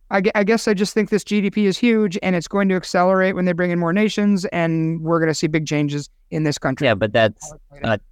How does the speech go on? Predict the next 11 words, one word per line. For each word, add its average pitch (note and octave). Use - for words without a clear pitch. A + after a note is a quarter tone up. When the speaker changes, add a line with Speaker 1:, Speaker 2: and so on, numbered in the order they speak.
Speaker 2:
ton C#3
of A2+
different G#2
countries F2
coming F2+
together E2+
to -
meet F#2+
what G#2+
our F#2+
one F#2+